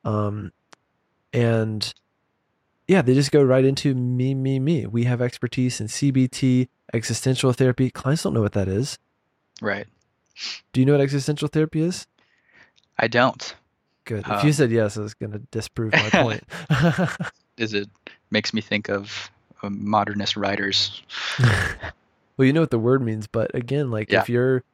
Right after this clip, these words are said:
Speaker 1: even if you are looking for help with existential issues, like, what's the meaning of my life or of life,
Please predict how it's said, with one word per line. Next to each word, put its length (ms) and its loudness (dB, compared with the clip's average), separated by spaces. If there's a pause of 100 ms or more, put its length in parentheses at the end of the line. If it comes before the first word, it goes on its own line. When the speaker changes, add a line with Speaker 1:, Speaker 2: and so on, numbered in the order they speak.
(320)
Speaker 1:
even 220 4
if 100 0
you 100 6
are 100 6
looking 460 -2
for 180 -2
help 280 2
with 240 0
existential 760 -2 (400)
issues, 480 2
like, 160 -6
what's 180 -4
the 80 0
meaning 240 0
of 140 -2
my 100 -4
life 460 -2 (240)
or 160 -4
of 100 -8
life, 320 -4